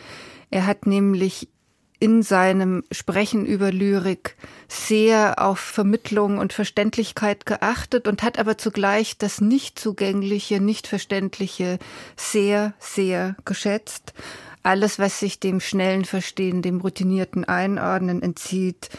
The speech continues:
das, worum man lesend werben musste, darum war Michael Braun immer sehr bemüht.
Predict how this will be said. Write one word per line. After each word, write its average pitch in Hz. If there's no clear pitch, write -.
das, 185
worum 185
man 185
lesend 185
werben 185
musste, 180
darum 170
war 170
Michael 175
Braun 175
immer 185
sehr 185
bemüht. 208